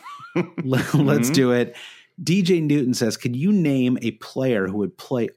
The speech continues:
Speaker 1: all of game week thirty-four and thirty-six matches, including European Cup games? Who is completely fixture proof apart from, obviously, the keepers?"
Speaker 2: Are we being set up by D J here?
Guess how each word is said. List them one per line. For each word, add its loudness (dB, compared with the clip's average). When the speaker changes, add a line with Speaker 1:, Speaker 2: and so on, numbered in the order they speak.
Speaker 1:
all 0
of -8
game 0
week -2
thirty-four -2
and -6
thirty-six -6
matches, -6
including -4
European -4
Cup -8
games? -2
Who 0
is -2
completely -6
fixture -4
proof -6
apart -10
from, -8
obviously, -10
the -20
keepers?" -8
Speaker 2:
Are -2
we 0
being -2
set -4
up -2
by 0
D -2
J -4
here? -6